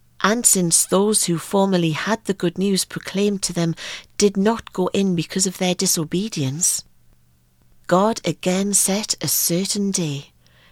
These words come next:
calling it today. This he did when a long time later he spoke through David,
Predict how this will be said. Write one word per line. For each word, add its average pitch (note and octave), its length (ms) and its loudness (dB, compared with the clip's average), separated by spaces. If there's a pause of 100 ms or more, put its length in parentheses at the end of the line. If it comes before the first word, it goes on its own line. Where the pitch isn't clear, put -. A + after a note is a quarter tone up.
(160)
calling G3+ 540 0
it D3 320 -6 (580)
today. E3 540 -2 (1700)
This A3+ 300 6
he F3 180 2
did G#3+ 360 2
when F3 220 2
a D#3 80 4
long D#3 360 2
time F3+ 300 0
later E3 480 0 (260)
he E3+ 120 2
spoke F#3+ 500 2
through E3+ 260 -2
David, F3+ 580 -2